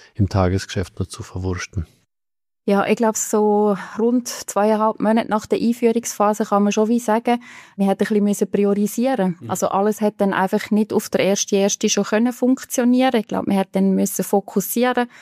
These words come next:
Speaker 2: was muss am ersten Januar laufen, gerade aber so in Bezug auf Leistungs- und Diagnosenerfassung und ist dann Schritt für Schritt dazu gekommen, dass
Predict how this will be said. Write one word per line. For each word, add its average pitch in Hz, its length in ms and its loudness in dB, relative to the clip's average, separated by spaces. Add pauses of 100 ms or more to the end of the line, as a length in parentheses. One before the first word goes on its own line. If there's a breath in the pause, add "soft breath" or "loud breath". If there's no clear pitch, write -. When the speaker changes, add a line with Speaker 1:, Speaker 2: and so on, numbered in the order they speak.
(160 loud breath)
Speaker 2:
was 190 160 -2
muss 202 200 0
am 196 100 0
ersten 196 260 -2
Januar 214 380 2
laufen, 214 420 0
gerade 190 300 -4
aber 190 100 -4
so 190 160 -2
in 190 160 2
Bezug 190 420 -2
auf - 220 -4 (320 loud breath)
Leistungs- 233 580 0
und 202 160 4
Diagnosenerfassung 220 1160 2
und 196 200 2
ist 196 240 -4
dann 190 160 2
Schritt 196 300 0
für - 140 -2
Schritt 202 340 -2
dazu 196 300 0
gekommen, 185 240 0
dass - 260 -6